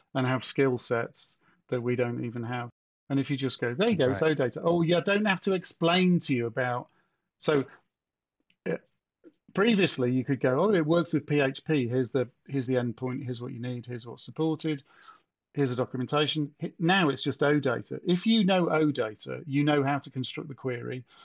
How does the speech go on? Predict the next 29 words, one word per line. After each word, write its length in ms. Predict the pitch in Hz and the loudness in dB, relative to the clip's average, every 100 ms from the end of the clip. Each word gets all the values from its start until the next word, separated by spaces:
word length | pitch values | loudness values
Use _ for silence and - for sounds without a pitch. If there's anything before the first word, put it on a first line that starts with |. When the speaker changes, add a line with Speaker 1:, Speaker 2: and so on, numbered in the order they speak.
| _ - | _ -2
Speaker 1:
You 120 | 135 | 2
know 220 | 135 131 | 2 2
that 280 | 127 123 - _ _ _ _ _ _ 151 | 2 -2 -4 _ _ _ _ _ _ -12
you're 140 | 165 139 | -2 2
gonna 140 | 147 | 2
get 180 | 135 131 | 2 0
this, 200 | 131 - | -2 -4
you're 60 | 123 | -6
gonna 140 | 123 | -6
get 160 | 120 127 | -6 -8
this. 220 | 113 - _ _ _ _ _ _ _ _ | -12 -14 _ _ _ _ _ _ _ _
And 140 | 151 151 | 2 2
the 60 | |
final 340 | 147 196 202 165 | 4 4 4 4
thing 260 | 156 139 | 2 4
is 240 | 127 117 - | 2 0 -2
that 440 | 127 127 104 - - _ _ _ _ _ 104 - | -2 -2 -6 -12 -14 _ _ _ _ _ -10 0
big 260 | 214 214 | 2 2
headline 580 | 147 185 185 143 117 117 | 2 0 4 2 2 -2
thing 440 | - 127 131 165 - _ _ _ _ _ _ _ | -6 -10 -6 -6 -8 _ _ _ _ _ _ _
is 180 | 147 143 | 0 2
that 200 | 147 143 | 2 2
OData 520 | 156 151 151 143 147 139 | 2 2 2 2 -2 -2
can 320 | 139 139 139 | 0 2 2
modify 500 | 143 143 135 - 135 | 2 2 2 2 0
the 100 | 127 | 0
schema. 500 | - 147 135 120 120 113 _ _ _ _ _ _ _ _ _ _ - | -2 2 2 2 -4 -12 _ _ _ _ _ _ _ _ _ _ -18
Speaker 2:
That's 160 | 87 | -12
right. 180 | 101 92 | -10 -12